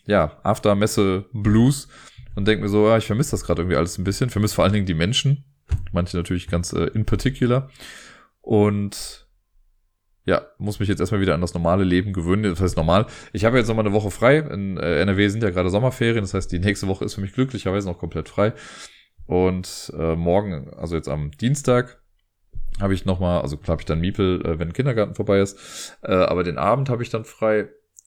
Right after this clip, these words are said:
Und, äh, ansonsten den Rest der Woche habe ich dann aber auch wieder Miepel, weil Gerda auf Geschäftsreise ist. Da ist sie dann quasi auch komplett bei mir. Also wird's jetzt gar nicht so eine Woche, wo ich sagen kann, „Ey, ich mache irgendwie voll den Urlaub“ oder sonst was.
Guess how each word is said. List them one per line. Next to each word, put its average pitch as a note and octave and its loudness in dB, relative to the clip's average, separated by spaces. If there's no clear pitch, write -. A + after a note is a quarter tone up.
Und, F#2 -4
äh, E2+ 0
ansonsten F2+ -4
den F2 -8
Rest F#2+ -4
der F#2+ -2
Woche F2+ -4
habe F2 -6
ich - -10
dann D#2+ -4
aber D#2 -2
auch D#2+ -6
wieder D#2+ -2
Miepel, F2 -4
weil D#2 -2
Gerda E2 0
auf D2 -2
Geschäftsreise - -2
ist. - -10
Da - -6
ist F2 -4
sie F#2 -4
dann F2 -4
quasi D#2+ -2
auch D#2+ -4
komplett D#2 -4
bei D#2 0
mir. F#2 0
Also G2+ 2
wird's A#2 2
jetzt G#2 -10
gar G2 2
nicht G#2+ -4
so G#2 -8
eine G#2 -4
Woche, G#2 -2
wo G2+ -4
ich F#2 -6
sagen G2 -4
kann, G#2 -4
„Ey, A2+ -2
ich G2+ -8
mache F#2 -10
irgendwie F2+ -8
voll F#2+ -4
den F2+ -6
Urlaub“ G#2 0
oder E2+ 2
sonst A2 2
was. B2+ 2